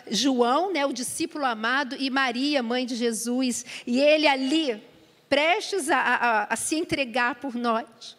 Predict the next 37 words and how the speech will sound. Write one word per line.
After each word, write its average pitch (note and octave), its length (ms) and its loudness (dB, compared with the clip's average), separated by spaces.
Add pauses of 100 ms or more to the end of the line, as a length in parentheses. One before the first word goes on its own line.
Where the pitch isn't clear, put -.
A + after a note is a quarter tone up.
(440)
ele, C4 540 2
ele C4 220 4
olhou C4+ 440 6
pra F#4 240 0
eles C#4+ 320 0
e C4+ 60 -10
com C4+ 180 -6
certeza C4 540 -4
viu A#3 400 -2
a B3 80 0
dor. G3 540 -2 (400)
A G#3+ 140 2
dor C#4 340 6
daquela D4 460 0
mulher, B3+ 500 -2
né, C#4 120 0
daquela C4 380 0
mãe, B3+ 400 0
vendo D4+ 300 -2
seu C#4 280 0
filho F4 680 -2 (440)
sendo D#4 560 -2
ali, C#4+ 380 2 (100)
é, B3+ 680 0 (140)
crucificado. B3+ 840 -4 (640)
E D#4 140 2
a C#4+ 120 2
dor F4+ 400 4
daquele F4 380 0
discípulo F#4 720 0
vendo E4+ 380 2
o E4 40 2
seu E4+ 260 -4
Senhor, D#4 720 6
o E4+ 60 -2
seu D#4+ 320 2
mestre, E4 760 0